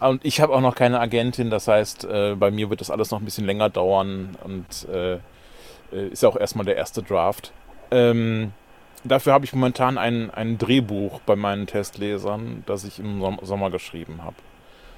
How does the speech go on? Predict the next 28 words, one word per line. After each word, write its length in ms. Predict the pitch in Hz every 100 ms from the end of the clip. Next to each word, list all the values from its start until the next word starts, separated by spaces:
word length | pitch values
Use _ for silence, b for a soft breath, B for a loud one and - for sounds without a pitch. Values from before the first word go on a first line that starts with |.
| - - -
Ähm, 540 | 110 107 104 104 98 - -
ich 100 | -
hab 120 | 113 104 - - -
dieses 240 | 127 123
Jahr 140 | 127 117
zwei 280 | - 123 139
Drehbücher 460 | 123 143 143 156
geschrieben 560 | 135 - 135 135 135 131 -
und 240 | 127 165
einen 240 | 110 120 123
Roman 640 | 101 107 101 95 107 120 -
und, 240 | - 104 101 - - -
äh, 300 | 101 98 95
äh, 1600 | 101 - - - - - - _ - - - _ _ - - 135
bin 500 | 131 135 131 143 151
selber 400 | 110 131 143 143
von 240 | - 131 123
mir 200 | 127 120
ein 180 | 110
bisschen, 440 | 110 120 - 110 110
äh, 80 | 113 113
überrascht, 720 | 120 110 95 107 - - - -
dass 280 | - 110 95
ich, 260 | 104 - -
äh, 380 | 110 104 107 110
so 140 | 110
viel 200 | - 117
Zeug 380 | - 107 110 -